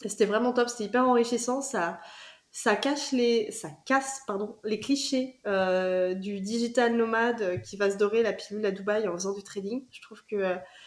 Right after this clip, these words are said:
c'est bien aussi de montrer, euh, la réalité. Et, euh, bah, j'ai très hâte de suivre la suite de ces aventures, euh, en Asie. Euh, est-ce qu'il y a des liens pour te suivre ? Est-ce que tu veux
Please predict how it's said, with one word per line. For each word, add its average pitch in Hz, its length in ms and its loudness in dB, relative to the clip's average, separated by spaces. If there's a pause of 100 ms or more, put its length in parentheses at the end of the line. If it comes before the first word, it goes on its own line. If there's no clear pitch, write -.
(160)
c'est - 220 0
bien 226 180 2
aussi 226 280 -2
de 226 60 -4
montrer, 214 380 0
euh, 190 120 0
la 180 160 0
réalité. 208 760 -4 (240)
Et, 240 400 4
euh, 190 320 2
bah, 185 260 2
j'ai 202 260 -2
très 320 260 -4
hâte 254 200 0 (180)
de 226 100 0
suivre 233 280 -4
la 202 140 0
suite 233 340 -4
de 226 100 4
ces 214 200 -4
aventures, 208 460 0 (440)
euh, 180 180 4 (140)
en 302 160 6
Asie. 269 540 2 (140)
Euh, 214 640 4 (100)
est-ce 240 160 4
qu'il 320 160 -8
y 320 80 2
a 254 460 4 (160)
des 208 760 0
liens 311 140 0 (120)
pour - 140 -14
te 262 140 -2
suivre ? 294 340 0
Est-ce 240 220 0
que 254 180 -2
tu 247 200 -8
veux 226 120 -4